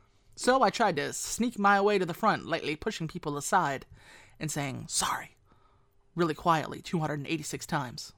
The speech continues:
give or take, I wasn't counting. Eventually, people wouldn't move with my polite questioning, so I eventually crouched down on my knees and started pinching people in the side to get them out of the way.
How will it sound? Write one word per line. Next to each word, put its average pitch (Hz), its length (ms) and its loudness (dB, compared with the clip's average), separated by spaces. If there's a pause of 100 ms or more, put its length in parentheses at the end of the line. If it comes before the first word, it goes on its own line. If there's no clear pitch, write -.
give 170 140 -4
or - 40 -10
take, - 240 -10
I 131 60 -8
wasn't 135 260 -8
counting. 143 320 -4 (2250)
Eventually, 208 340 6
people 180 300 2
wouldn't 170 260 2
move 190 480 4 (240)
with 165 220 -4
my 151 120 0
polite 160 320 0
questioning, 156 480 -2 (320)
so 175 300 4
I 175 80 10
eventually 170 340 0
crouched - 360 4
down 170 220 2
on 160 100 2
my 151 80 0
knees 175 260 -2
and 175 100 -4
started 170 300 -2
pinching 240 280 0
people 175 280 -4
in 170 80 0
the 165 60 -4
side 202 340 2
to 139 60 -6
get 170 140 -6
them 170 120 -4
out 170 100 -2
of 165 60 -4
the 151 80 -4
way. 180 280 -6